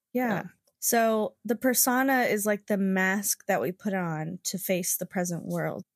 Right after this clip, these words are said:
Speaker 1: We put it on for other people. Problems can arise when a person overly identifies with their persona. It can lead to their full personality being hidden. And, like,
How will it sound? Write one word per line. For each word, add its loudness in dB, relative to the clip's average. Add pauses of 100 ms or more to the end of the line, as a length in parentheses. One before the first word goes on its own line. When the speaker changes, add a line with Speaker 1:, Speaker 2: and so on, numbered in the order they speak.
(200)
Speaker 1:
We 2
put 0
it 2
on 0
for -2
other -2
people. -4 (340)
Problems 2
can 0
arise 2
when 2 (320)
a -2
person 0 (120)
overly 2
identifies 0
with -4
their -2
persona. -2 (260)
It -10
can -4 (180)
lead 0 (140)
to -2 (640)
their 2
full -4
personality 0
being -4
hidden. -2
And, -2
like, -8